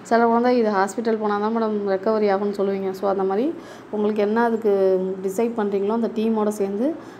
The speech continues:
அதை சொல்லலாம். இப்ப இந்த குழந்தைக்கு வந்து நான் மெடி- மெடிக்கல் ட்ரீட்மெண்ட் சொல்லி கொடுக்குறோன்னு வச்சுக்கோங்களேன். மெடிக்கல் ட்ரீட்மெண்ட்னா இந்த டி இ ஐ சி-ன்னு இருக்கு பாருங்க, மாவட்ட அளவுல நமக்கு குழந்தைங்களுக்கு, அ, ரெஃபர் பண்றதுக்கு இந்த டி இ ஐ சி, டிஸ்ட்ரிக்ட்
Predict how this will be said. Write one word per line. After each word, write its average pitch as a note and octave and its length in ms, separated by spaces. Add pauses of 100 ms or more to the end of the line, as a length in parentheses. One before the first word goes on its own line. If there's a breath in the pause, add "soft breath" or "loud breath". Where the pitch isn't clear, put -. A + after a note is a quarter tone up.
அதை A3 140
சொல்லலாம். G#3 320 (300 loud breath)
இப்ப A#3+ 180
இந்த A3+ 160
குழந்தைக்கு A3+ 400
வந்து A3 160
நான் A#3 180
மெடி- G#3 200
மெடிக்கல் B3 160
ட்ரீட்மெண்ட் G#3+ 340
சொல்லி G#3+ 200
கொடுக்குறோன்னு G#3 460
வச்சுக்கோங்களேன். G#3+ 480 (560 loud breath)
மெடிக்கல் A#3+ 380
ட்ரீட்மெண்ட்னா A#3+ 380
இந்த A#3+ 140
டி B3+ 380
இ B3+ 40
ஐ A3 120
சி-ன்னு A#3 200
இருக்கு A3 200
பாருங்க, F#3+ 240
மாவட்ட A3+ 540
அளவுல G3+ 320
நமக்கு A#3 400
குழந்தைங்களுக்கு, A3+ 680 (480 loud breath)
அ, A#3 140
ரெஃபர் G#3+ 360
பண்றதுக்கு G3 360
இந்த C4 160
டி G#3+ 260
இ - 20
ஐ G3+ 80
சி, G3+ 140
டிஸ்ட்ரிக்ட் G#3+ 680